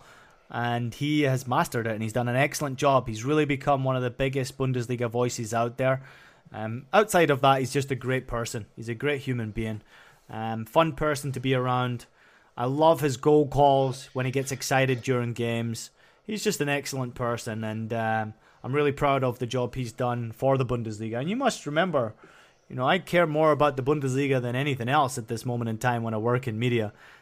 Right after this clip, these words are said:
So for me, it's very important. Whoever comes into that Bundesliga studio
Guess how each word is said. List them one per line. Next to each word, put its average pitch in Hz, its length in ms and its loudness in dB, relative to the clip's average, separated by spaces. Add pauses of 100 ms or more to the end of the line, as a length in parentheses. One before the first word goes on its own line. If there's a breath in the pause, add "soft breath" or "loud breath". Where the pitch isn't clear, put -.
So 131 260 0
for 131 140 -2
me, 160 160 6
it's 135 120 0
very 151 180 8
important. 135 480 4
Whoever 156 300 4
comes 156 280 4
into 143 220 2
that 135 180 6
Bundesliga 139 480 2
studio 131 540 8